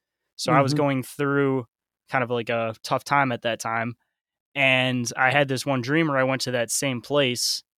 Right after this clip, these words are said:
Speaker 1: that I saw when I was a teenager, and there was this little boy that looked like me, probably,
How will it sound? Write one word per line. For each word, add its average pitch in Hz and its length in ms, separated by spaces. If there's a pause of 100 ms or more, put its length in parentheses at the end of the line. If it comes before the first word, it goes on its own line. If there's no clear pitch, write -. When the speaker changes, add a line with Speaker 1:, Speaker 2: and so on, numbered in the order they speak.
Speaker 1:
that 127 160
I 120 60
saw 131 280
when 127 120
I 117 80
was 110 120
a 107 60
teenager, 117 580 (440)
and 127 120
there 131 80
was 127 100
this 123 120
little 139 160
boy 139 260
that 123 140
looked 165 240
like 123 160
me, 120 180
probably, 123 520